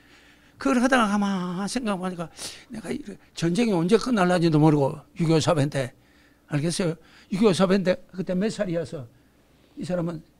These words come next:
세 살이라 그러는데, 어쨌든 이거 언제 끝날는지 모르고 안 되겠다, 안 되겠다 싶어가지고 중학교를 설립을 했어요, 내가. 그때 나이가 이십 세 좀 늘까 말까 하는 사람인데,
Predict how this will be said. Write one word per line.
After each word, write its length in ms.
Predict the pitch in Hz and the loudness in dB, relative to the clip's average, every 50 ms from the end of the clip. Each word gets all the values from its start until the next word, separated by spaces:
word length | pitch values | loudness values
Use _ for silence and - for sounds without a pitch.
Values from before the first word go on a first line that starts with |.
| _ _ _ _ _ _ | _ _ _ _ _ _
세 220 | - - - 185 160 | -12 -6 -4 -4 -2
살이라 260 | - 190 196 156 143 | 0 0 0 0 0
그러는데, 340 | 139 147 139 131 117 - - _ _ _ _ _ _ _ _ _ | -4 -6 -8 -8 -10 -12 -16 _ _ _ _ _ _ _ _ _
어쨌든 460 | - 180 139 170 147 - 143 127 123 - _ _ _ _ _ _ _ _ _ _ _ _ _ _ _ _ _ _ _ _ _ _ - - _ _ _ _ _ - | -4 0 2 2 2 2 0 -6 -6 -10 _ _ _ _ _ _ _ _ _ _ _ _ _ _ _ _ _ _ _ _ _ _ -20 -20 _ _ _ _ _ -16
이거 120 | - - 165 | -12 -10 -8
언제 160 | 147 147 165 | -6 -6 -8
끝날는지 560 | - - 175 170 165 160 156 160 147 135 151 | -6 -6 -4 -4 -4 -4 -4 -4 -4 -6 -6
모르고 260 | 135 143 139 135 123 | -6 -6 -6 -6 -8
안 80 | 131 123 | -10 -10
되겠다, 240 | 117 127 117 - - | -10 -12 -12 -14 -16
안 100 | 117 110 | -16 -12
되겠다 540 | - 117 117 113 - 113 110 120 127 117 110 | -12 -12 -12 -12 -16 -16 -14 -14 -14 -12 -12
싶어가지고 500 | - - 151 120 120 135 127 123 120 101 - _ _ - - _ - | -14 -14 -14 -16 -18 -16 -16 -16 -18 -18 -20 _ _ -20 -20 _ -10
중학교를 560 | - 269 269 208 185 - - 208 185 185 185 | -6 -4 -4 -4 -4 -2 -2 -2 -2 -2 -4
설립을 380 | - - 185 170 143 131 123 110 | -4 -4 -2 -2 -2 -4 -4 -4
했어요, 360 | 123 127 - - 117 110 113 | -6 -6 -6 -8 -10 -12 -12
내가. 300 | 120 110 104 110 101 - _ _ _ _ _ _ _ _ _ _ _ _ _ _ _ _ _ _ _ _ _ _ _ _ _ _ _ _ _ _ _ _ _ _ _ _ - | -12 -14 -16 -16 -18 -20 _ _ _ _ _ _ _ _ _ _ _ _ _ _ _ _ _ _ _ _ _ _ _ _ _ _ _ _ _ _ _ _ _ _ _ _ -6
그때 220 | - 214 - 160 | -6 -6 -4 -4
나이가 420 | 156 151 160 175 175 147 127 131 - - _ _ - - - _ _ _ _ _ _ _ - | -2 -2 -2 0 -2 -2 -4 -8 -10 -18 _ _ -20 -20 -20 _ _ _ _ _ _ _ -6
이십 300 | - 151 143 - 180 151 | -4 -4 -2 -2 -4 -6
세 140 | - 170 151 | -6 -6 -4
좀 200 | - 165 147 131 | -4 -2 -2 -2
늘까 300 | 143 151 143 - 165 147 | -2 -2 -2 -4 -6 -4
말까 300 | 127 127 135 131 127 123 | -4 -6 -6 -4 -6 -6
하는 280 | 120 - - - 123 123 | -6 -6 -8 -8 -6 -6
사람인데, 500 | 110 127 - 113 120 127 131 117 - | -6 -6 -6 -6 -8 -10 -12 -14 -16